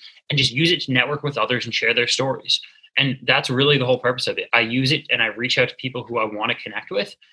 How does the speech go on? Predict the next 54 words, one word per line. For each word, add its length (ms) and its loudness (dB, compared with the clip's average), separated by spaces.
And 180 2
maybe 300 4
if 120 0
I 80 2
didn't 240 -2
have 120 -2
a 60 -4
podcast, 560 -2
they 340 -2
wouldn't 300 -4
respond 480 -4
to 100 -16
me. 240 -12
And 120 0
that's, 260 2
that 240 2
was 140 0
the 160 2
idea 260 2
behind 380 -6
it. 120 -8
And 120 2
it's, 220 -4
it 100 2
allowed 320 4
me 120 -2
to 120 -10
connect 320 -4
to 80 -2
you. 180 -2
It 60 -4
allowed 360 2
me 120 -4
to 80 -10
connect 340 -6
to 100 -4
Chris 340 -2
Ross. 380 4
A 60 4
lo-, 160 0
uh, 220 -2
so 260 2
many 220 -4
people 460 0
that 340 2
it 80 -2
just, 300 0
it's, 180 -4
it's 160 -10
gotten 340 4
me 140 4
into 160 0
their 180 0
network 480 -2